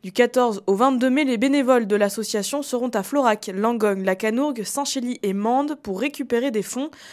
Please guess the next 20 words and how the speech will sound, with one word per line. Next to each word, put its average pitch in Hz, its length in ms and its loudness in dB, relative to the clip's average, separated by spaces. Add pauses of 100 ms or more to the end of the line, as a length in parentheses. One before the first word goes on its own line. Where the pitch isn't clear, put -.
(120)
Cela 196 260 0
servira 196 460 0
à 185 60 4
l'aide 196 240 2
alimentaire 220 580 2
que - 80 -2
la 208 140 4
Croix-Rouge 226 420 0
propose 202 400 0
à 180 80 2
l'année, 220 380 4 (280)
au 170 100 -8
samu 254 300 2
social 269 480 2
et 262 60 4
à 233 80 6
l'accueil 240 400 2
des 190 140 -2
personnes 220 320 -4
précaires. 185 640 -4